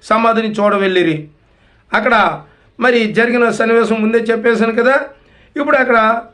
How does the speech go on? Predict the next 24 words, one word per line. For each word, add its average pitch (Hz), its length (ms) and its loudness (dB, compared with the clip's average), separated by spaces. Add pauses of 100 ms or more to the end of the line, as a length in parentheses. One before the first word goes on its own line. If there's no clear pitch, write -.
(100)
జరిగిన 285 460 0
సన్నివేశాన్ని 247 840 0
బట్టి 220 400 0
కొన్ని 240 240 0
మాటలు 247 320 0
మనం 233 340 -2
చూసుకోవాలి 214 480 -4
కనుక 202 560 0 (360)
ఇక్కడ 247 180 0
మనం 226 300 0
చూసుకుందాం. 208 580 -2
ఏమిటి 247 460 0
అంటే 208 580 0 (260)
చూడండి, 247 340 2
పదహారవ 214 560 2
వచనం, 202 380 -2
ఇరవై 202 300 0
ఎనిమిదవ 214 320 0
అధ్యాయం 226 400 0
పదహారవ 214 480 2
వచనం 208 220 -4
నుంచి 208 260 -8
మనం 190 340 -6
చదివినట్లయితే, 208 880 -4